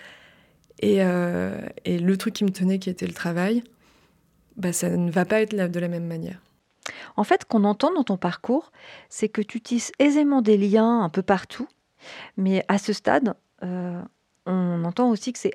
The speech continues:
Speaker 2: un peu dur, un peu solitaire.
Speaker 1: Dans ce moment de limbe, euh, c'est là où je me fais, euh, approcher par Miou, euh, et en fait, ouais, c'était, euh,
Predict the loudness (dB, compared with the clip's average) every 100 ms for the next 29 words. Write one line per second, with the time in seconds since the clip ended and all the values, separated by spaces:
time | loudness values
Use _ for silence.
0 | 0 -2 0 -2 0 -2 -4 -4 -2 -2
1 | -4 -4 -4 -4 -2 0 4 6 8 8
2 | 8 6 6 6 4 4 2 2 0 0
3 | -2 -2 -2 -4 -4 2 4 4 2 0
4 | 0 0 0 0 -2 -2 -4 -6 -10 -6
5 | -2 -2 -2 -2 2 2 2 0 0 0
6 | -2 -2 -6 -10 -14 -20 -20 -20 -20 _
7 | -2 2 4 4 2 0 -2 0 -2 -2
8 | 2 2 4 2 2 0